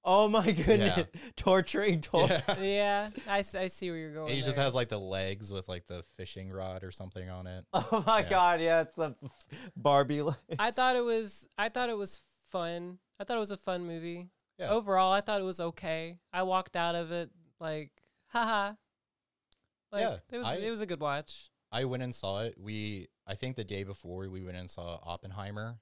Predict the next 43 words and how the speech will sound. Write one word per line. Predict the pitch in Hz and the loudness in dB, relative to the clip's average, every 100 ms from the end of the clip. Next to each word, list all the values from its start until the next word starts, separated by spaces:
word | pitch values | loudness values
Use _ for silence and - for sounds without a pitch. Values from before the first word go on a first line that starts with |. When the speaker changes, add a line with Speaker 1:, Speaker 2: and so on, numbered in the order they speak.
| - | -16
Speaker 2:
So | - 90 85 | -12 -10 -6
obviously | 85 85 - 92 90 | -8 -8 -10 -8 -8
it | |
was, | 82 82 | -10 -12
like, | 82 80 80 - _ 85 | -12 -10 -12 -14 _ -16
very | 85 82 82 | -10 -10 -8
serious. | - - 87 85 92 98 | -10 -10 -10 -8 -8 -8
And | 90 | -10
then | 85 85 | -10 -10
you | 87 | -10
got | 92 90 | -8 -8
to | - | -8
go | 98 101 | -8 -8
kinda | - 110 110 | -8 -10 -10
see | - | -10
this | 110 117 - - _ _ _ _ _ _ _ 123 | -10 -10 -12 -16 _ _ _ _ _ _ _ _
movie | 131 131 131 | -10 -8 -6
that | 131 120 | -6 -6
you | 117 | -8
can | 127 | -10
just | 120 120 | -10 -10
kinda | - 120 | -10 -8
relax | 113 113 117 78 - | -8 -6 -6 -8 -12
and | 90 90 | -12 -6
watch | 95 80 - | -6 -6 -14
and | 87 | -8
Speaker 3:
Yeah, | 180 190 | -2 2
I | |
Speaker 2:
enjoy. | 185 | 2
Speaker 3:
would | 190 | 2
imagine | 190 202 202 180 165 151 | -2 -6 -6 -10 -10 -8
watching | 156 160 - 156 | -6 -6 -8 -10
Barbie | 151 147 143 139 - _ | -8 -8 -8 -12 -16 _
after | 156 151 147 160 139 | -2 -2 -4 -10 -8
Oppenheimer | 143 - 143 135 147 143 143 | -8 -8 -14 -10 -8 -8 -10
would | 143 | -12
be, | 139 139 135 131 127 _ _ _ _ _ _ | -12 -12 -12 -14 -18 _ _ _ _ _ _
like, | 147 143 - | -20 -20 -16
a | 147 | -14
good | 143 147 147 131 - _ | -10 -10 -12 -16 -20 _
lighten | 175 175 151 | -2 -2 -2
the | 151 | -6
mood | 147 151 147 143 139 143 | -6 -8 -8 -8 -10 -12